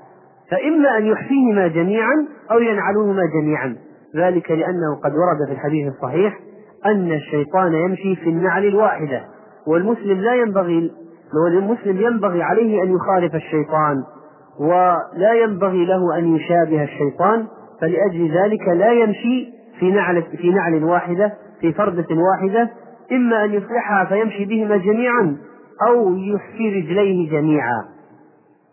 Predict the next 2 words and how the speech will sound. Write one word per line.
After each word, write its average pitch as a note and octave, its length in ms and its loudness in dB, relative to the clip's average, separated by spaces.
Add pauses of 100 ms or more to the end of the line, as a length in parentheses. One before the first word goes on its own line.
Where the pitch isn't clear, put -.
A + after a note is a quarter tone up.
(1700)
مسألة A3 640 0
أخرى، C3+ 240 -6